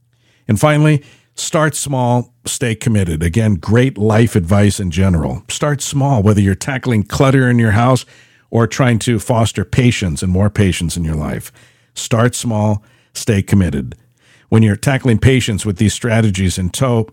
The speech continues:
start with easy wins, according to Doctor Sweeney. That could mean giving yourself a high five when you stand in line at the grocery store for ten minutes without <laughs> leaving in a huff and a puff,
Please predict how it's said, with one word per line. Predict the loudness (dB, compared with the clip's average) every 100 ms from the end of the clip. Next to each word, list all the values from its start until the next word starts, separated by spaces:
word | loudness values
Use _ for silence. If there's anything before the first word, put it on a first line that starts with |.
| -10
start | -4 -2 0
with | 2 2 2
easy | 2 2 0
wins, | 0 2 4 4
according | 0 0 2 2
to | 2
Doctor | 0 0 -2
Sweeney. | -4 -2 -2 -2 -6 _ _ _ _ _ -2
That | 0 2
could | 0 -2 -8 0
mean | 2 4
giving | 4 4
yourself | 4 2 -2 0
a |
high | 2 4 2
five | 2 2 4
when | 4
you | 2
stand | 0 -2 0
in | 2
line | 4 4
at | 4
the | 2
grocery | 4 2 2 -4
store | -2 -2
for | -2
ten | -2 0
minutes | 2 2 2
without | 2 0 2
<laughs> |
leaving | 2 4 4
in | 4 2
a |
huff | 2 2 2
and | 0
a | 0
puff, | 0 0 0 -4